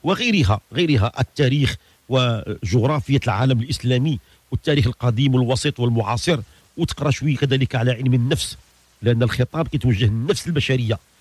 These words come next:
ما يسمى بعلم النفس الإسلامي، ثم علم الاجتماع، لأن الخطاب كيتوجه للمجتمعات المتغيرات. تقرأ على الأقل كتاب العمران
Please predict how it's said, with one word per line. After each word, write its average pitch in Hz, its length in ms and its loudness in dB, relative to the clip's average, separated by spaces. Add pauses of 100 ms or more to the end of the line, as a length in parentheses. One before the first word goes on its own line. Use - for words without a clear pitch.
(220)
ما 127 60 2
يسمى 135 320 2
بعلم 123 320 0
النفس 135 280 -2
الإسلامي، 135 520 -2 (380)
ثم 170 260 0
علم 143 480 0
الاجتماع، 123 600 0 (400)
لأن 120 160 2
الخطاب 131 380 0
كيتوجه 123 420 0
للمجتمعات 113 800 0 (340)
المتغيرات. 123 680 0 (120)
تقرأ 127 260 -2 (260)
على 139 120 0
الأقل 151 400 -2 (340)
كتاب 139 320 0
العمران 123 500 0